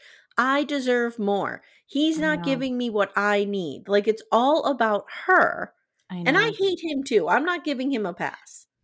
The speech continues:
Speaker 2: No, I don't. I don't.
Speaker 1: But
Speaker 2: I know.
Speaker 1: in this very specific incin-, incident, I feel like we saw what the problem is between these two.
Speaker 2: I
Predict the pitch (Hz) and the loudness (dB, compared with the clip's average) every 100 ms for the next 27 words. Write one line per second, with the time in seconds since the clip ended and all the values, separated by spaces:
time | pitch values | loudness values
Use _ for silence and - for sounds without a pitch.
0 | - 202 196 190 185 170 165 180 165 151 | -12 -4 -2 -2 -2 -6 -8 -8 -8 -2
1 | 240 247 269 247 233 214 302 359 349 - | 0 2 0 -2 -2 0 0 0 -4 -12
2 | - _ 185 220 247 269 269 - 254 247 | -18 _ 0 2 2 0 -4 -6 -6 -2
3 | 233 233 214 214 202 226 - 170 - - | -2 0 -4 -2 -4 -4 -6 -8 -10 -16
4 | - 226 262 240 - - 196 - - 202 | -4 -2 0 -2 -6 -8 -16 -8 -2 -2
5 | - 240 220 208 202 208 - - 208 208 | 0 2 4 2 0 -2 -2 -2 0 2
6 | 170 160 170 190 185 185 190 - 160 175 | 0 0 -2 -2 -2 0 -4 0 0 0
7 | 165 156 165 175 - - 156 156 - - | -4 -10 -12 -12 -12 -10 -12 -12 -18 -14
8 | - - - _ - | -12 -12 -18 _ -6